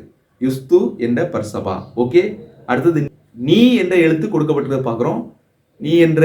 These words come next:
எழுத்தை எதோடு பொருத்தலாம்? பேர் என்ன? முன்னாடி வேத வினாட பகுதியில இவருடைய பேர்லாம் நம்ம படிச்சிருக்கோம். பெரும்பாலும் நிறைய பேர்கள் படிச்சிட்டோம். நம்ம அடுத்தது ரொம்ப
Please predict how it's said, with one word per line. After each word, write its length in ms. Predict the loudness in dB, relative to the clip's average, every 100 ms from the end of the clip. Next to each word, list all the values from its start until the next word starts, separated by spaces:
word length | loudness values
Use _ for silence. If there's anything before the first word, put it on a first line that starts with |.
| 4
எழுத்தை 300 | 2 2 2 2 -4 -6 0
எதோடு 260 | 2 2 2
பொருத்தலாம்? 440 | -2 0 0 0 -6 -12 0
பேர் 200 | 2 2
என்ன? 140 | 0 -2 -4 -10 _ _ _ _ _ _ _ _ _ _ _ _ _ _ _ _ _ _ _ _ _ _ _ -6
முன்னாடி 260 | 0 2 4
வேத 140 | 4 4
வினாட 200 | 4 2 2
பகுதியில 300 | 2 2 2 2
இவருடைய 260 | 2 2 2
பேர்லாம் 280 | 2 4 2
நம்ம 120 | 0
படிச்சிருக்கோம். 420 | 0 -2 -4 -8 -8
பெரும்பாலும் 400 | -2 0 2 2
நிறைய 180 | 2 2 4
பேர்கள் 220 | 2 2
படிச்சிட்டோம். 360 | -4 -8 -16 -18 -20 -20 _ -20 _ _ _ _ _ _ _ _ -20 -20 -8
நம்ம 160 | -2 0
அடுத்தது 360 | 2 4 6 4 4 2 2
ரொம்ப 140 | -2